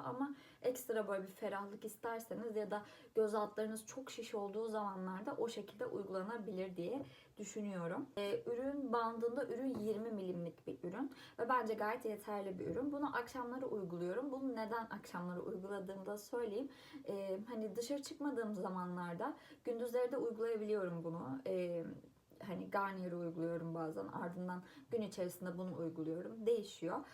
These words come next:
Ee, ama dışarı çıkacağım zamanlarda çok fazla bunu uygulamıyorum. Çünkü, e, birazcık bun-, e, bunun böyle bir yapışkanlık hissi var. Bu L'Oreal Revitalift göz serumunun.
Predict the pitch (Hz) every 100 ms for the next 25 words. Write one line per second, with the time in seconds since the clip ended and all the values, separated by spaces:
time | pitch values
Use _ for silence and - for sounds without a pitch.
0 | - 285 - 190 196 - 254 262 254 269
1 | 269 - - - 269 262 247 233 208 196
2 | 196 190 226 294 - 269 226 208 202 247
3 | 269 220 208 247 262 226 285 320 - 311
4 | - 302 - - - 269 - 202 208 247
5 | 277 294 254 240 277 - 233 247 254 -
6 | - 196 196 214 254 226 214 233 208 208
7 | - 202 196 233 - 185 - - 160 147
8 | 170 - - 175 170 - 165 180 175 175
9 | 170 - - 180 175 175 170 180 185 -
10 | - 185 185 - 175 175 180 269